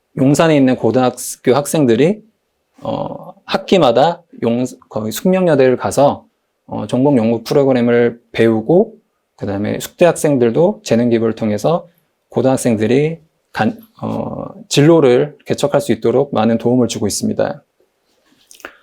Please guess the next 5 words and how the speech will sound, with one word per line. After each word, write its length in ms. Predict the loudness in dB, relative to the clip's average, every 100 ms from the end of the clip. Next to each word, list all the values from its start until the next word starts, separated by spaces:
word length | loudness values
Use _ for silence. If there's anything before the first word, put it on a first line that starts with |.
| _
두 100 | 2
번째 260 | 2 4 4
사진은 560 | 4 2 2 0 -2
시교육청 580 | 0 2 2 2 -2 -2
이전인데요. 680 | -2 -2 -4 -2 -2 -4